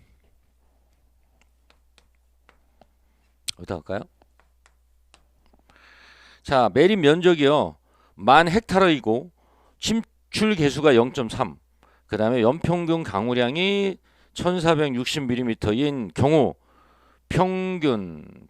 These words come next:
침출수, 평균 침출수 발생량을 톤포 이하로 계산하시오.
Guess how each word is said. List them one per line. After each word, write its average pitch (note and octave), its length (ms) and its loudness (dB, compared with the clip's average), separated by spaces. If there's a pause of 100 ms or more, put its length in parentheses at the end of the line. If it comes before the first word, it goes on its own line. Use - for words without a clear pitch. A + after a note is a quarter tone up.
(100)
침출수, G2+ 1120 -6 (720)
평균 D3+ 640 -6
침출수 D#3+ 640 -8
발생량을 A2+ 960 -4 (580)
톤포 F3 400 -4
이하로 A2+ 300 0
계산하시오. F2+ 640 -8